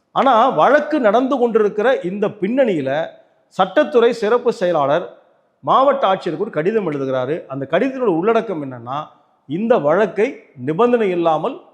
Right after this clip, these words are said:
உத்தரப்பிரதேச மாநில அரசு திரும்ப பெற்றுக்கொள்ள விரும்புகிறது" அப்படின்னு சொல்றாரு. இந்த கடிதம் நீதிமன்றத்தில் சமர்ப்பிக்கப்படும் என்று சொன்னால் குற்றவாளிகள் அரசாங்கத்துடைய ஆசியோடு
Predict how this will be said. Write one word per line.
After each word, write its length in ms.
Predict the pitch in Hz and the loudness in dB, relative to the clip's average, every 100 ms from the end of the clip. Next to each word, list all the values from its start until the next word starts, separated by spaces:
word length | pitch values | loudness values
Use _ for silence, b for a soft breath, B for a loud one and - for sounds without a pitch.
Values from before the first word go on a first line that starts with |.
| _ | _
உத்தரப்பிரதேச 680 | 147 196 262 214 185 160 196 | -6 0 2 2 0 -2 -4
மாநில 380 | 143 147 190 165 | -2 0 0 -2
அரசு 400 | 139 - 220 - _ | -4 -6 -10 -14 _
திரும்ப 380 | 202 262 285 254 | -2 0 2 2
பெற்றுக்கொள்ள 500 | 180 175 180 156 190 | 0 -4 -6 -4 -2
விரும்புகிறது" 720 | 151 170 160 131 131 143 - _ _ | -2 -2 -2 -4 -4 -6 -8 _ _
அப்படின்னு 240 | 131 147 165 | -6 -6 -6
சொல்றாரு. 320 | 135 127 110 - _ _ _ _ _ - | -6 -6 -6 -12 _ _ _ _ _ -6
இந்த 240 | 196 190 | 0 0
கடிதம் 420 | - 220 269 277 | 2 2 4 2
நீதிமன்றத்தில் 600 | 214 254 262 226 196 202 - | 2 -2 -2 -2 -4 -4 -2
சமர்ப்பிக்கப்படும் 720 | 165 226 208 220 180 156 160 | -2 -2 -6 -8 -4 -2 -2
என்று 140 | 143 123 | -4 -8
சொன்னால் 360 | 127 139 151 - - _ _ | -6 -4 -4 -8 -20 _ _
குற்றவாளிகள் 960 | 170 240 254 202 156 143 160 - - _ _ - | -4 2 4 4 2 0 -4 -6 -16 _ _ -4
அரசாங்கத்துடைய 800 | 175 226 240 233 214 196 180 196 | -2 2 2 2 0 0 0 2
ஆசியோடு 880 | 196 135 185 185 165 156 160 285 | 2 0 0 -2 -4 -2 -2 -6